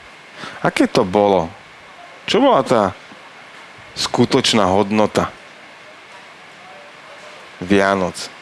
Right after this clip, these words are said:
A keby ste sa preniesli s touto informáciou a s týmto pocitom do tohto momentu, čo je zrazu pre vás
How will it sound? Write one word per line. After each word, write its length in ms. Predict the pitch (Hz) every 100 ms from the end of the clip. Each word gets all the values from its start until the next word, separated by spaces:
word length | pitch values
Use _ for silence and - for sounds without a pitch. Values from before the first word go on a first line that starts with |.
| - - - - - - - - - - - - - - - - - - - - - - -
A 80 | 98
keby 240 | - 120 131
ste 80 | 147
sa 160 | 156
preniesli 760 | - 147 170 185 - 139 120 110 - - - - - - - - - - -
s 80 | - -
touto 320 | 120 127 -
informáciou 760 | 117 113 - 123 107 98 - 104
a 80 | 90
s 40 |
týmto 320 | - 120 117
pocitom 560 | 101 107 - 120 107 101
do 320 | 98 92 85 - - - - - - -
tohto 280 | 107 - 110
momentu, 560 | 101 104 107 101 - - - - - - - - - - - - - - -
čo 100 | 208
je 160 | 277
zrazu 380 | 165 131 131 127
pre 260 | 117 110 113
vás 460 | 107 92 - -